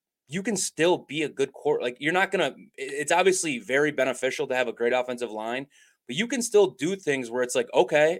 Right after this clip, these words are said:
okay, Tua made a great play there. Tua did this. Tua's doing this." It's like, he has to have some level of accountability this year. And if he doesn't meet it, a-, at some point, it's like, "That's a-, enough is enough. We're done making excuses. We gotta cut the ties."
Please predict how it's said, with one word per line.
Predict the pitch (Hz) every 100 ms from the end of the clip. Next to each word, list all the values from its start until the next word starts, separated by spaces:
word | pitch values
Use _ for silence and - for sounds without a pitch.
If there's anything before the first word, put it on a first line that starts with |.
| -
okay, | 185 165 165
Tua | 165 196 190
made | 180
a | 170
great | 156 165 165
play | 196 185
there. | 113 90 - _ -
Tua | 196 190
did | 175 160
this. | 196 156 -
Tua's | 185 185 160
doing | 170 156
this." | 180 143 - - _ _
It's | 143 -
like, | 175 160 _ _ _ _ _ _ _
he | - - - 233 233
has | 226 220
to |
have | 151 170 170
some | - - 160
level | 151 151 156
of |
accountability | 139 - 139 127 120 139 151
this | 151 151
year. | 170 175 170 _ _ -
And | 139
if |
he | 170
doesn't | 180 226 147 110
meet | 123 151
it, | 190 190 -
a-, | 120
at | 131 131
some | 180 190
point, | 185 175 127
it's | 131 -
like, | 127 120 _
"That's | 127 127
a-, | 131 120
enough | 123 135 143
is | 135
enough. | 135 120 123 - _ _ -
We're |
done | 117 139 151
making | 147 151
excuses. | 135 - 123 123 120
We | 113
gotta | 123 131
cut | 123 135 117
the |
ties." | - - 117 127 135